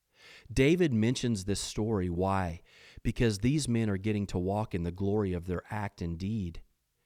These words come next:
but they are watching that it was only worthy to be given to the King of Kings and to the Lord of Lords.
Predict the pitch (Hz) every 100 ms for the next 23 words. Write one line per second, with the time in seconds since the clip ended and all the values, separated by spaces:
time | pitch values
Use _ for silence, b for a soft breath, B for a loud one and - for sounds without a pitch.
0 | _ _ _ _ - 107 95 104 110 110
1 | 110 - b b b b b b _ _
2 | _ _ _ _ _ _ - 107 98 98
3 | 117 - 92 87 92 92 92 98 104 107
4 | 98 90 104 104 95 - 92 95 90 87
5 | - 90 - 101 92 - 98 87 82 -
6 | - 98 90 87 85 85 80 85 87 87
7 | 95 -